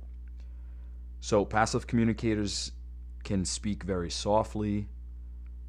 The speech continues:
um, don't necessarily have a good tone to their voice, do not have good posture,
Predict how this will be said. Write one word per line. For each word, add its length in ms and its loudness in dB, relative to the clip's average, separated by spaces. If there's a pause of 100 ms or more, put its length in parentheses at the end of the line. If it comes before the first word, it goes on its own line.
(140)
um, 280 -6
don't 180 0
necessarily 560 -2
have 240 -2
a 80 -4
good 240 -4
tone 520 2
to 120 -4
their 160 -2
voice, 540 0
do 120 -4
not 200 2
have 180 -2
good 160 -6
posture, 800 0